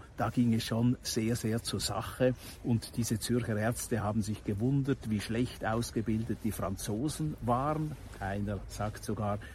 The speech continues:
die hätten sich nur als Ärzte bezeichnet,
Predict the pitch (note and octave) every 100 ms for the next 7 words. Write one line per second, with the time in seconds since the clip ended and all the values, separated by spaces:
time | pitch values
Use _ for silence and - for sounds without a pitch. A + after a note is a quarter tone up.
0 | - B2 F#2+ A2+ G#2+ A2+ - C#3+ E3+ -
1 | A2+ - B2 B2+ - - G#2+ G#2+ - G2+
2 | A#2+ - G#2